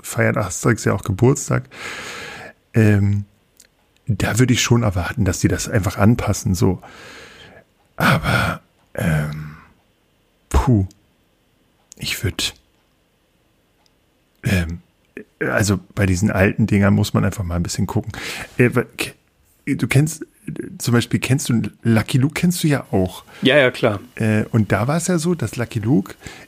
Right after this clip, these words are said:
Speaker 1: in den ganz ersten Comics raucht.
Speaker 2: Stimmt.
Speaker 1: Und irgendwann hört er auf
Speaker 2: Ja,
Speaker 1: zu
Speaker 2: diesen
Speaker 1: rauchen,
Speaker 2: Strohhalm
Speaker 1: also
Speaker 2: dann.
Speaker 1: Kind, und dann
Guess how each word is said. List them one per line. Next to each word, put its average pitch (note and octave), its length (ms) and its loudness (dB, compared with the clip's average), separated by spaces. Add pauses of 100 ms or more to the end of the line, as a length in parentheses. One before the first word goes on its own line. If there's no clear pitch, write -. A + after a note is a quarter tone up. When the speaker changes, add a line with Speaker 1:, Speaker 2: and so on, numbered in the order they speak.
Speaker 1:
in A#2 120 4
den G#2+ 140 2
ganz C3 260 0
ersten A2+ 500 -4
Comics B2 440 -4 (160)
raucht. G2+ 640 0 (480)
Speaker 2:
Stimmt. - 480 -2 (260)
Speaker 1:
Und A#2+ 140 0
irgendwann D3+ 580 0 (1040)
hört A2+ 280 -2
er F#2+ 100 0
auf - 100 -2
Speaker 2:
Ja, - 40 -6
Speaker 1:
zu C3 60 -8
Speaker 2:
diesen B2+ 220 2
Speaker 1:
rauchen, B2 100 4
Speaker 2:
Strohhalm A#2 580 4
Speaker 1:
also - 40 2
Speaker 2:
dann. A#2+ 240 2
Speaker 1:
Kind, - 80 -8 (180)
und B2 80 -4
dann A#2 280 -4